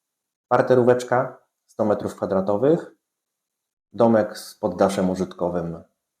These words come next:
sto sześćdziesiąt metrów kwadratowych i taka, powiedzmy, stara komunistyczna kostka, około też stu siedemdziesięciu metrów,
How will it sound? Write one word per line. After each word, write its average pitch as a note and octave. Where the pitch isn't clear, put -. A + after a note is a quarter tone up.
sto -
sześćdziesiąt C3+
metrów C3+
kwadratowych B2
i E3+
taka, A#2
powiedzmy, G2+
stara G3+
komunistyczna F#2+
kostka, G2+
około F2+
też F#2+
stu -
siedemdziesięciu F2
metrów, F#2+